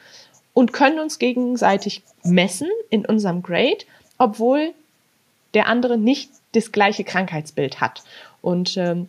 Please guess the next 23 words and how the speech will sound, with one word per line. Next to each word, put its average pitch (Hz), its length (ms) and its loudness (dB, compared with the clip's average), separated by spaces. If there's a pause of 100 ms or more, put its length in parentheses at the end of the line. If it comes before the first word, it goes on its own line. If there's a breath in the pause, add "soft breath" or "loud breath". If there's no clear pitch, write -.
(160)
das 175 180 -2
funktioniert 196 400 -2
eben 160 220 -6
so, 247 240 0
dass - 240 -4
da 165 160 -4
Ärzte 180 480 -4
sind, 339 340 -6 (960)
ähm, 180 440 0
oder 151 240 -2 (180)
Klassifizierer, 208 800 0
das 175 180 -10
sind 185 240 -6 (260)
oft - 300 -10
Ärzte 220 320 2
oder 165 140 -4
Physiotherapeuten, 254 760 0
die 208 100 -2
sind 170 180 -6
dann 151 300 -8
eben 156 240 -10
ausgebildet 240 560 0
dafür, 240 320 0